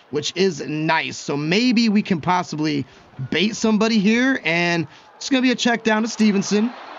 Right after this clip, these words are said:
for only a gain of four. See what Dak does coming out of the I form here. Gonna usurp control on Bobby Wagner. It's gonna be another sack.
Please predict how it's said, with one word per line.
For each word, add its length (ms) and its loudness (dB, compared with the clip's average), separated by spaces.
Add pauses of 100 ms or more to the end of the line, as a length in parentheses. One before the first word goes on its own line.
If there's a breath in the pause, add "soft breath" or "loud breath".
(120)
for 120 0
only 180 2
a 40 4
gain 200 0
of 80 -2
four. 360 -2
See 80 2
what 180 0
Dak 300 2
does 220 -2
coming 280 2
out 240 0
of 300 0
the 240 2 (100)
I 280 2
form 280 -2
here. 140 2
Gonna 140 2
usurp 420 0
control 520 0 (320 loud breath)
on 200 -2
Bobby 400 -2
Wagner. 580 2
It's 120 -2
gonna 120 2
be 120 2
another 280 2
sack. 560 0